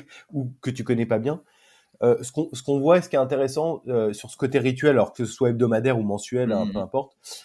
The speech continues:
Speaker 1: mais que, en fait, il n'y ait pas forcément de, de, d'obligation de feedback. En fait, ça peut être juste deux personnes qui se rencontrent, même si elles se connaissent pas ou qu'elles ont jamais travaillé ensemble.
Speaker 2: Alors, il y a ça, hein, si t'as jamais bossé sur une boîte de deux cents, si tu bosses jamais vraiment avec l'autre, on remplace ça par un,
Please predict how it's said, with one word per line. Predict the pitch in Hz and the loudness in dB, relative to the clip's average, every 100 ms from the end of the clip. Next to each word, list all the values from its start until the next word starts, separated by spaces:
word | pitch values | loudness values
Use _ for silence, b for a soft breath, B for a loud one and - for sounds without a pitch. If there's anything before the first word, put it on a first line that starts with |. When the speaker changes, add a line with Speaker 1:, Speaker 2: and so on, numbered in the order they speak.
| B | B
Speaker 1:
mais | - 123 127 | -2 2 2
que, | 135 127 123 | 4 2 2
en | 113 | -2
fait, | 156 156 - | -2 -4 -8
il | 123 117 | -8 -4
n'y | 127 | 0
ait | |
pas | 160 | 0
forcément | 165 127 - 139 147 | -2 -4 -4 -2 0
de, | 127 117 110 107 104 - _ _ _ | 0 0 0 -4 -8 -12 _ _ _
de, | 113 113 | -8 -6
d'obligation | 127 131 139 143 - 131 | -2 0 4 4 4 -2
de | |
feedback. | 127 131 156 175 | -4 0 0 0
En | 113 | -2
fait, | 131 123 | -6 -4
ça | 117 | -2
peut | 123 | 0
être | 123 | 0
juste | 131 160 | -2 0
deux | 139 | 0
personnes | 139 131 147 | 2 0 -4
qui | 135 127 | -6 -8
se | |
rencontrent, | - 113 175 - - | -6 -4 -4 -6 -4
même | 135 | -2
si | 135 147 | 2 4
elles | 131 | 4
se | |
connaissent | 135 131 127 | 4 0 4
pas | 143 | 4
ou | 131 | 4
qu'elles | 120 110 | 2 -4
ont | |
jamais | 107 107 110 | -4 -4 -4
travaillé | 117 110 107 | -2 0 0
ensemble. | 104 - 107 | -2 0 2
Speaker 2:
Alors, | |
il | 110 | 2
y | |
a | 117 | 4
ça, | 127 107 | 4 4
hein, | |
si | 110 | 0
t'as | 120 127 | 2 4
jamais | 135 139 | 4 4
bossé | 135 135 131 | 2 2 0
sur | - 131 | 2 0
une | |
boîte | 143 147 | 2 2
de | 120 | 4
deux | 123 | 2
cents, | 123 143 | 2 0
si | 147 104 | -2 -6
tu | 107 | -2
bosses | 117 107 | -2 0
jamais | 113 117 | 0 0
vraiment | 107 110 113 | 0 0 2
avec | 104 98 117 | 2 2 4
l'autre, | 127 127 | 2 2
on | 101 | 0
remplace | 92 98 98 - | 0 2 0 0
ça | 110 | 0
par | 101 | 0
un, | 90 | 0